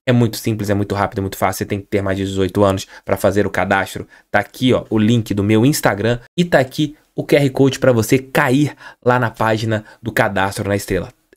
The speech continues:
Gente, tá aqui embaixo, ó, se você quiser clicar no link, eu vou deixar aqui na descrição. É só clicar depois naquele link que tá na bio e fazer ali, ó,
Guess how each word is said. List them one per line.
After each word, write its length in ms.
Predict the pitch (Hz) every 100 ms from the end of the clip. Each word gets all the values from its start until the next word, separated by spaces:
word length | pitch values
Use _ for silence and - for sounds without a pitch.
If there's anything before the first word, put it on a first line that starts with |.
| -
Gente, 160 | 117 -
tá 100 | -
aqui 140 | 123
embaixo, 320 | 104 107 104
ó, 40 | 98
se 80 |
você 180 | 95 98
quiser 160 | 98 101
clicar 380 | 104 95 98 120
no 80 |
link, 240 | 110 98 - _ _
eu 80 | 101
vou 140 | 104 107
deixar 320 | 98 101 98
aqui 160 | -
na 60 | 98
descrição. 500 | 120 - 123 131 131 - -
É 60 | -
só 120 | 170
clicar 360 | 175 170 - 147
depois 480 | 151 156 123 123 - - - -
naquele 280 | 117 131
link 180 | 113 120
que 80 | -
tá 80 | 123
na 100 | 123
bio 380 | 107 110 104 - 127
e 60 |
fazer 380 | 120 107 104 104
ali, 200 | 95
ó, 60 | 104